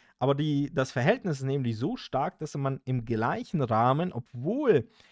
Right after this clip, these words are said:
die Marketingausgaben steigen, auch hier sein negatives Ergebnis reduzieren kann. Das heißt, wenn man jetzt hier die Möglichkeit hätte,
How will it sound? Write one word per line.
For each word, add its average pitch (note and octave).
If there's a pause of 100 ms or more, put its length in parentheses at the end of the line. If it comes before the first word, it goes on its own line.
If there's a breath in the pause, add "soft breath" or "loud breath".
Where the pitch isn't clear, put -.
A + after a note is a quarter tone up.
(160 soft breath)
die B2
Marketingausgaben A2+
steigen, G#2+
auch A#2+
hier D#3+
sein A2+
negatives C#3+
Ergebnis A#2+
reduzieren B2
kann. A2 (320 loud breath)
Das B2+
heißt, F#3+
wenn F3
man E3+
jetzt D#3
hier C3+
die B2+
Möglichkeit C#3
hätte, F3+